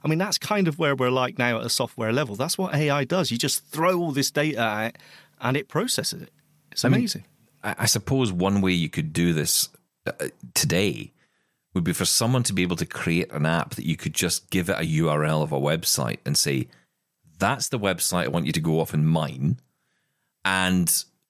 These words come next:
Speaker 2: that's the website I really want to focus on, because that, this is the other side of it, I think. And this is why I quite like these character A Is, because then you're focusing in on the specific topic. So if, for example, it was Freedom Scientific,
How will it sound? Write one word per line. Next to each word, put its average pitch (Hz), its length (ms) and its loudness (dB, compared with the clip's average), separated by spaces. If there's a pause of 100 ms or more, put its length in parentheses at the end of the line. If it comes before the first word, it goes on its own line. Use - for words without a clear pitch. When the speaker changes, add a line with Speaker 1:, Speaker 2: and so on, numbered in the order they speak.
(240)
Speaker 2:
that's 101 320 0
the 104 80 0
website 87 320 0
I 73 60 0
really 87 200 2
want 85 100 4
to 78 80 -6
focus - 580 -2
on, 78 340 0
because 87 240 -4
that, 185 140 -4
this 170 200 0
is 180 100 0
the 160 80 4
other 139 160 0
side 92 300 0
of - 80 -8
it, - 100 -2
I - 40 -4
think. - 280 -4 (360)
And - 60 0
this 120 100 2
is - 100 -4
why 127 140 2
I - 40 2
quite 98 260 -2
like 92 360 -2
these 87 220 2
character - 580 -2
A 80 160 2 (260)
Is, - 180 -4 (640)
because 98 320 -2
then 123 180 2
you're 156 120 2
focusing 107 680 -2
in 95 180 2
on 82 120 2
the 80 100 0
specific - 760 -2
topic. 110 400 -4
So - 260 0
if, 143 180 0
for - 160 -6
example, 80 440 0
it - 60 -4
was 76 140 0
Freedom 78 300 -2
Scientific, - 600 -2